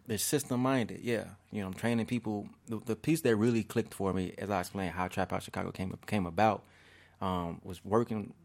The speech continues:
training police officers, being contracted and hired to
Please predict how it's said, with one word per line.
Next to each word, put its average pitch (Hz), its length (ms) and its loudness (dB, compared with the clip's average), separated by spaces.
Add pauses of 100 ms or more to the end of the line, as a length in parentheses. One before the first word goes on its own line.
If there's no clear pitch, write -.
(600)
training 135 320 6
police 110 320 4
officers, 85 380 0
being 98 260 2
contracted 104 640 0
and 87 160 -2
hired 95 400 2 (120)
to 87 260 -2